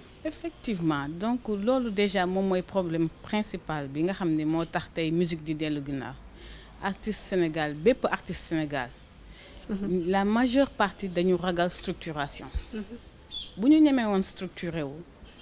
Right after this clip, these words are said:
Speaker 1: tey jii, je pense que musique bi du def pas de recul, ca kaw lay jëmee ca kanam.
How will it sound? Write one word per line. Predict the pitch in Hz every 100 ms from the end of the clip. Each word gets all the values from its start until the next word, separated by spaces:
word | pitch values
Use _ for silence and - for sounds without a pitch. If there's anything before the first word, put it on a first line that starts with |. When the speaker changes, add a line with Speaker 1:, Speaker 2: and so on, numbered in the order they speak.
| -
Speaker 1:
tey | 196 196 175
jii, | 170 185 - - - -
je | - -
pense | 190 196
que | 185
musique | 185 190 180
bi | 156 160
du | 170
def | 170 - -
pas | 165
de | 156
recul, | 151 156 - 131 143 -
ca | 190
kaw | - 180
lay | 165 151
jëmee | 147 139 143 143
ca |
kanam. | 147 143 127